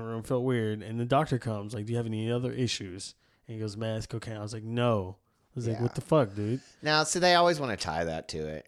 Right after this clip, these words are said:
Speaker 1: And he
Speaker 2: And
Speaker 1: said
Speaker 2: see
Speaker 1: my injury was from bong rips. That's what he tried to tell me. He's like, "Well, were you taking bong rips and you were coughing and talking?" I was like, "Dude, are you fucking serious?" I've been taking bong rips for, like,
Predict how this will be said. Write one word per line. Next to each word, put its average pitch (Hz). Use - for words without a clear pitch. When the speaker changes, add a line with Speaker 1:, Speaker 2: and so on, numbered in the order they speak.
Speaker 1:
And 127
he 135
Speaker 2:
And 143
Speaker 1:
said 165
Speaker 2:
see 156
Speaker 1:
my 135
injury 135
was 113
from 113
bong 104
rips. 98
That's -
what 120
he 120
tried 101
to -
tell 76
me. 104
He's 120
like, 120
"Well, 131
were 147
you 151
taking 151
bong 143
rips 208
and 139
you 127
were 117
coughing 160
and 120
talking?" 135
I -
was 143
like, 147
"Dude, 156
are -
you 170
fucking 202
serious?" -
I've 208
been 226
taking 208
bong 160
rips 123
for, 127
like, 113